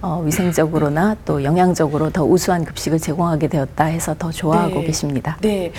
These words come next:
Speaker 2: 그, 그러면 어린이집을 방문해서 이렇게 지원하는 것 이외에 무슨 교육이라든가 이런 전문적인 프로그램들도 실시를 좀 하고 계시나요?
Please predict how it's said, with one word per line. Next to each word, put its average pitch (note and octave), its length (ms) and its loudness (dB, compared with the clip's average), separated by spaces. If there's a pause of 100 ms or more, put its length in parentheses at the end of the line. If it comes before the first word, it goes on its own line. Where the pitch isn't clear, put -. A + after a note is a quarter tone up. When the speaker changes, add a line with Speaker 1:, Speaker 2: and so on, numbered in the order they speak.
(240)
Speaker 2:
그, - 220 6
그러면 C#4+ 340 6
어린이집을 C#4+ 680 6
방문해서 G#3 520 0
이렇게 F3 520 2
지원하는 A3 440 -2
것 F#3 140 -2
이외에 G3 300 0
무슨 E3+ 220 -6
교육이라든가 G#3 800 0
이런 E3+ 160 -2
전문적인 B3 560 2
프로그램들도 A3 680 -2
실시를 D4 380 -2
좀 F#3 100 -12
하고 C#4 260 -4
계시나요? D3 440 -10